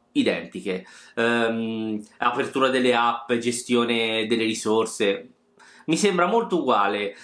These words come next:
Eh, io non, non ho detto, "Oddio, quanto è lento iPhone otto", anzi iPhone otto si comporta veramente molto bene.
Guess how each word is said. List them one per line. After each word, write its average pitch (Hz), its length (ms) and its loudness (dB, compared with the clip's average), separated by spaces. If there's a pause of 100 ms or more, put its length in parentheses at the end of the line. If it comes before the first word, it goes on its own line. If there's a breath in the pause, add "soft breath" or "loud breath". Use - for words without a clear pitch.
(200 loud breath)
Eh, 127 340 4
io 185 280 2
non, 151 260 2
non 160 200 2
ho 160 380 0
detto, 151 320 0
"Oddio, 180 360 2
quanto 147 320 -2
è 135 40 4
lento 143 320 0
iPhone 120 240 0
otto", 95 180 0
anzi 120 260 0
iPhone 110 280 -2
otto 151 300 -2
si 113 160 -8
comporta 110 540 -2
veramente 110 680 0
molto 120 340 -2
bene. 92 480 -8